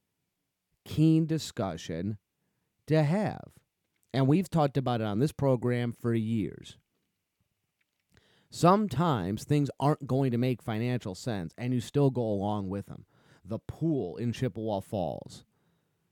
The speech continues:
buying other toys in an area,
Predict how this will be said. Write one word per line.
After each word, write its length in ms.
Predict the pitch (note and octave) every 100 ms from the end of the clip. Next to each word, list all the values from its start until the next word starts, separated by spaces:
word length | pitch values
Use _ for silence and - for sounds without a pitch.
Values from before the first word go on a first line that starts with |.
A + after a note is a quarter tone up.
| _ -
buying 360 | C3 C#3 C#3+
other 240 | C3+ B2 A#2+
toys 600 | - - C3 B2+ A2 G2+
in 100 | G#2+
an 140 | G#2
area, 500 | G2 G2+ F#2 C2 G#1+